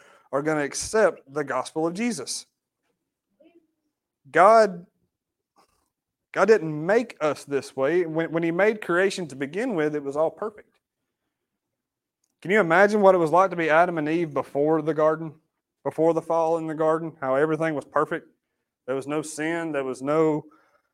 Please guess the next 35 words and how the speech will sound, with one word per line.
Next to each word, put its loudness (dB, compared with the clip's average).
evil 0
in 0
the -2
world. 4
It 0
was -4
all 2
peace -12
and -14
harmony -8
with -12
God, -4
having 0
fellowship 2
with -6
God, 4
seeing -6
God 4
walk 2
in -6
the -8
garden. 0
But 4
man, 4
in 0
his 0
fallen 4
nature, -2
makes -4
every -2
excuse -8
to -14
blame -4
everybody 0
else 0